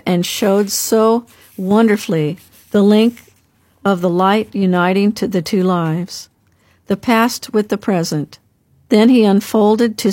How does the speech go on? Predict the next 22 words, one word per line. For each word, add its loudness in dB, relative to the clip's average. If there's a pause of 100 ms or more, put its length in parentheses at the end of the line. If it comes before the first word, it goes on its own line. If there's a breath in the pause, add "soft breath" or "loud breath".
(140)
us 2
some 0
of -6
the -2
earlier 2
mysteries 0
of -4
the -4
blessed -2
life 0
and -2
pointed 0
out -2
the -6
joyous -2
duties 0
just -8
before -4
us. -8 (1080)
When 4
he 6
ceased, -2